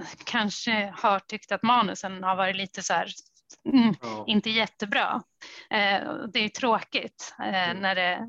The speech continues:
Speaker 1: när man har gjort det här valet att förändra doktorn, eh, på det sätt man har gjort och det
Speaker 2: Mm.
Speaker 1: kanske inte riktigt följs med i manusvägen. Så jag hoppas verkligen att, ehm, att, eh, Russell T Davies liksom höjer,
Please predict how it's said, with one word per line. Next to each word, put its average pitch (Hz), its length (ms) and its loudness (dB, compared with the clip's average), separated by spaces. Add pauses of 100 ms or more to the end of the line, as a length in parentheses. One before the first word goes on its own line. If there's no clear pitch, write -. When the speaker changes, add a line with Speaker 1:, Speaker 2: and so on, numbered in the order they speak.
Speaker 1:
när 202 160 0
man 185 220 -4
har 180 340 -2
gjort 196 380 -12
det 185 80 -8
här 175 300 -2 (560)
valet 214 440 2
att - 240 -4 (220)
förändra 233 400 0
doktorn, 214 520 -4 (200)
eh, 190 280 0
på - 80 -10
det 196 120 -2
sätt - 200 -10
man 196 120 2
har 214 60 2
gjort 233 240 -2 (300)
och 196 160 -2
det 202 100 -2
Speaker 2:
Mm. - 120 -4
Speaker 1:
kanske 202 200 -4
inte 190 140 -6
riktigt - 320 -10
följs 185 240 -10
med 190 200 -2
i 202 40 -8
manusvägen. 208 840 0 (320)
Så - 140 0
jag 220 80 4
hoppas 233 440 -2
verkligen 185 480 -2
att, - 320 -4
ehm, 185 440 -4 (340)
att, - 260 -8
eh, 185 100 2
Russell 190 360 -4
T 208 140 -12
Davies 190 280 -6 (400)
liksom 202 560 -2 (300)
höjer, 214 600 -2